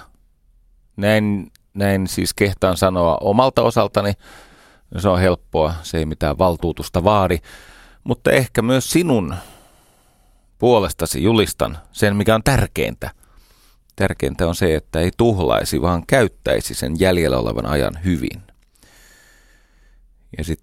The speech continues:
kysymys kuuluu, että millaista tahtotilaa sellainen edellyttää.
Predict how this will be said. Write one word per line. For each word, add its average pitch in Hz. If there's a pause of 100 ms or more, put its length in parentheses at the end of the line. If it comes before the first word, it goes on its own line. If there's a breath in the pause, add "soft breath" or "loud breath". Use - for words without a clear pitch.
(140)
kysymys 69
kuuluu, 104
että 104
millaista 101
tahtotilaa 85
sellainen 71
edellyttää. 82